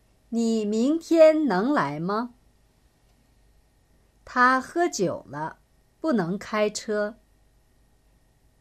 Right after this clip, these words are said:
你会打乒乓球吗？他会说汉语。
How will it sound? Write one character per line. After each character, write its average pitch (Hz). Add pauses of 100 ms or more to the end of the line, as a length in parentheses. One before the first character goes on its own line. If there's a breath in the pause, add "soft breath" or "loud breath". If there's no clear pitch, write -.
(680)
你 247
会 320
打 151
乒 311
乓 294
球 160
吗？ 214 (1700)
他 311
会 233
说 311
汉 294
语。 104